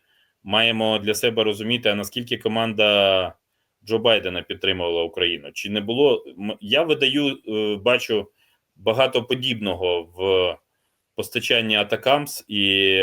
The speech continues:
грі навколо томагавків. Тобто, давайте скажемо відверто: на Заході на сьогоднішній момент немає політичного рішення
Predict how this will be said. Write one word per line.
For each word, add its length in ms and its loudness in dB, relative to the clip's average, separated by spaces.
грі 280 2
навколо 720 2
томагавків. 680 -2
Тобто, 760 4
давайте 840 2
скажемо 440 -2
відверто: 600 -4
на 140 -6
Заході 480 -2
на 120 -4
сьогоднішній 520 -6
момент 380 -6
немає 520 2
політичного 760 -4
рішення 580 -4